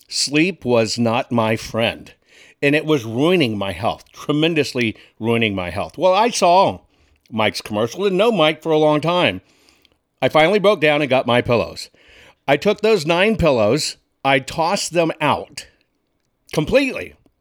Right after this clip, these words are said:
Went to two My Pillows. I'm asleep, I'm telling you now, where I used to lay there a couple hours not getting to sleep,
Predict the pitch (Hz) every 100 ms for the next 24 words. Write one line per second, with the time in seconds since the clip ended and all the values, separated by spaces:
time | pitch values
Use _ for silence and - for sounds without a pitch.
0 | _ _ _ _ _ - - - - 156
1 | 185 - 135 - 190 214 226 226 202 135
2 | 151 160 - 98 95 87 101 - - _
3 | _ _ _ _ _ _ _ _ _ _
4 | - 147 269 196 - - 131 160 185 -
5 | 123 - 160 147 123 120 123 139 165 147
6 | 127 143 165 - 120 123 131 131 110 131
7 | 110 107 113 127 120 117 - 117 117 104
8 | - 113 123 -